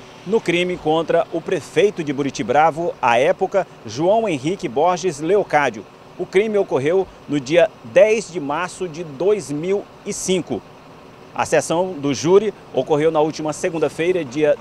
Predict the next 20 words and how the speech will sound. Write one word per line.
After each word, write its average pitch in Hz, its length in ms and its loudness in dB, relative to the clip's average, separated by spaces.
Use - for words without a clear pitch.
dezoito 170 640 2
de 131 140 -2
fevereiro, 165 640 2
no 160 160 0
Salão 180 480 4
do 151 360 -6
Fórum 175 360 4
Desembargador 147 800 0
Sarney 165 640 -2
Costa, 170 500 0
em 208 220 0
São 196 260 0
Luís. 143 500 -2
Assim 143 300 -6
que 220 100 -12
foi 165 200 -4
condenado, 160 760 0
ele 139 140 -2
foi 151 360 0
encaminhado 160 840 -4